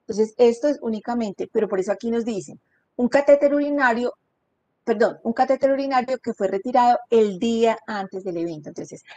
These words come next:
hace un día le quitamos el catéter al paciente y hoy tiene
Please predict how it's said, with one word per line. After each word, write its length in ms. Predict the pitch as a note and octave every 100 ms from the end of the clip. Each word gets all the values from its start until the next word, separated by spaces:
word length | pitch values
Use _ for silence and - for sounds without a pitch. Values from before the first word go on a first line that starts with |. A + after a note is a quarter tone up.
| - _
hace 280 | B3+ B3+ C#4
un 80 | C4+
día 220 | D4+ C#4
le 120 | A#3
quitamos 460 | - G3 F3+ F3+ G#3
el 120 | G#3
catéter 460 | F#3+ F#3+ E3+ F3 G3
al 120 | G3
paciente 520 | E3+ F#3+ G3 - - _
y 160 | B3 C#4
hoy 420 | C#4 A#3+ A3+ B3+ - _ _ _ _ _
tiene 480 | B3+ A3 E3 D3+